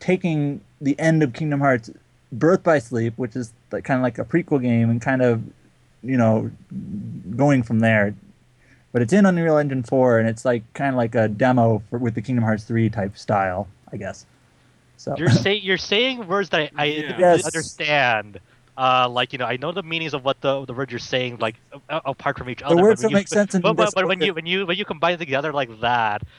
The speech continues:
Speaker 2: I just,
Speaker 1: <laughs>
Speaker 2: like, um,
Speaker 3: It's,
Speaker 2: uh,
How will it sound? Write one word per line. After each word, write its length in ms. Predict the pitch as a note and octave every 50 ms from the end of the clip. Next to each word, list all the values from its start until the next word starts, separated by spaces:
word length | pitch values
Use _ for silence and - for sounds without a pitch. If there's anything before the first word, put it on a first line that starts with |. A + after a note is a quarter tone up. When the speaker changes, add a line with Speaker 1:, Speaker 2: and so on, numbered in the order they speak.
| _ _ - A2 F#2+ -
Speaker 2:
I 100 | - C#3+
just, 220 | A2+ E3 - - -
Speaker 1:
<laughs> 0 |
Speaker 2:
like, 300 | D#3 D3 C#3+ C3+ C3+ C3 _ _ _ _ - -
um, 1400 | - C#3 C#3 C#3 C#3 C#3 C#3 C3+ B2+ A#2+ A#2+ A2+ A#2 A#2 A#2 A#2 A2+ A#2 A#2+ B2 B2+ B2 A#2+ A2+ A2 G#2+ G#2+ G#2+
Speaker 3:
It's, 80 | G#2+ G#2+
Speaker 2:
uh, 260 | G#2+ G#2 G#2+ A2 A2+